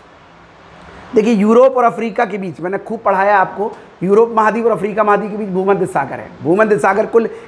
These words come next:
इक्कीस देशों को स्पर्श करता है, जिसमें पाँच, पाँच एशिया के, पाँच अफ्रीका के, ग्यारह यूरोप के हैं।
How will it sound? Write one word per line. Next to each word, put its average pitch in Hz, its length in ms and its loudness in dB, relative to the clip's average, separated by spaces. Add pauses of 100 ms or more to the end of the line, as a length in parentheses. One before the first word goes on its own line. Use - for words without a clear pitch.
(120)
इक्कीस 262 280 -2
देशों 226 300 0
को 196 100 -2
स्पर्श - 300 -4
करता 127 280 -8
है, 113 140 -12 (300)
जिसमें 185 360 0
पाँच, 208 400 2 (1080)
पाँच 185 200 2
एशिया 214 280 -2
के, - 180 -8
पाँच 220 380 0
अफ्रीका 208 380 -2
के, 202 140 -4
ग्यारह 196 300 2
यूरोप 175 340 -4
के 147 60 -14
हैं। 135 100 -10